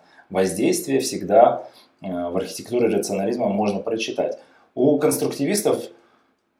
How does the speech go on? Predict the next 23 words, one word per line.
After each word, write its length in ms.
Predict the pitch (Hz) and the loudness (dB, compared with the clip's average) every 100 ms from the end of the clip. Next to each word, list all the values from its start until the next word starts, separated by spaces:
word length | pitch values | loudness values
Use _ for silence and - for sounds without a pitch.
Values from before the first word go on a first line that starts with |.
| _ _ _ _ | _ _ _ _
они, 160 | 123 135 | -2 2
конечно, 280 | 143 - 123 | 4 4 2
лукавили, 460 | 135 151 104 98 | 10 10 10 6
что 160 | 92 101 | 0 -2
у 40 | |
них 180 | 101 - | -2 -4
никакое 320 | 98 107 113 | -4 0 2
не 120 | 101 | 2
искусство, 400 | 101 - 214 - 101 | 0 -2 -4 -2 -4
потому 240 | - 101 | -4 -8
что 100 | - | -4
все 160 | 131 107 | 0 0
эти 120 | 98 | 0
здания 680 | 95 110 95 92 85 85 - | 2 4 2 -2 -4 -6 -6
просто 280 | 98 - 92 | -6 -4 -4
прекрасные 800 | - - 104 107 - 92 90 87 | -2 -2 4 6 6 0 -4 -2
и 60 | 90 | 0
очень 280 | 90 92 | -2 -6
эстетичные 840 | 90 - 104 104 87 - 87 85 85 | -10 -10 -8 -6 -6 -8 -8 -8 -6
и 440 | 85 82 82 85 87 | -6 -6 -6 -6 -6
невероятные, 640 | 92 98 104 - 98 - | -4 0 4 4 2 0
возьмём 420 | 92 87 85 85 | -2 -4 -8 -10
дом 220 | 85 85 | -12 -14